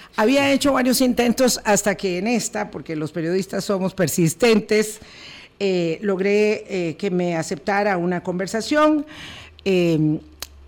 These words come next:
es muy importante, eh, señalar que no tenemos una agenda precondicionada, ni ella me pidió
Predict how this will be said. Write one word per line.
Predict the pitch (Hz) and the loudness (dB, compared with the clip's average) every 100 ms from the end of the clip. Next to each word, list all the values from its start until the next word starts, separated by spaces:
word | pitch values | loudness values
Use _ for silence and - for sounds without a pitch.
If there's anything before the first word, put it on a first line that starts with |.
| - - - - - - | -20 -20 -20 -20 -20 -6
es | 226 254 | 0 4
muy | 269 | 4
importante, | 262 214 170 220 220 240 220 - - - | 2 0 0 -2 0 0 0 -4 -16 -12
eh, | 170 | -10
señalar | 160 190 175 175 208 247 254 - | -2 0 2 2 2 2 0 -6
que | - 190 | -4 -2
no | 190 185 | -2 0
tenemos | 185 190 226 247 254 254 - | 0 2 4 4 2 -2 -8
una | 190 185 | -6 -4
agenda | 190 180 170 | -2 0 0
precondicionada, | 170 196 220 190 170 - 160 175 202 254 262 - | 0 0 0 0 0 0 0 2 2 2 0 0
ni | 196 175 180 | 2 4 4
ella | 202 233 | 4 4
me | 220 196 185 | 4 4 2
pidió | - 170 175 214 254 269 | 2 2 4 4 4 2